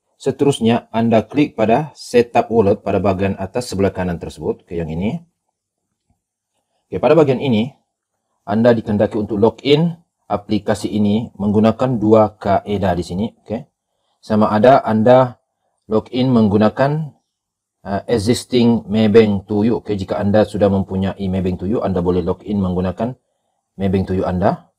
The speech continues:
Okey, jika anda tidak mempunyai akaun Maybank to You, okey, anda boleh klik pada bahagian ini. Okey, no account, apply for M A E account now.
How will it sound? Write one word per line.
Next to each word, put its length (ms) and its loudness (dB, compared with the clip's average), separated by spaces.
Okey, 120 -4
jika 320 0
anda 320 4
tidak 320 0
mempunyai 680 -2
akaun 440 -2
Maybank 560 2
to 80 -2
You, 240 0
okey, 160 -12
anda 200 0
boleh 240 -2
klik 280 -4
pada 200 -2
bahagian 280 0
ini. 280 -2
Okey, 120 -12
no 200 2
account, 440 0
apply 360 2
for 360 -2
M 240 2
A 80 -2
E 320 -4
account 400 -2
now. 480 -4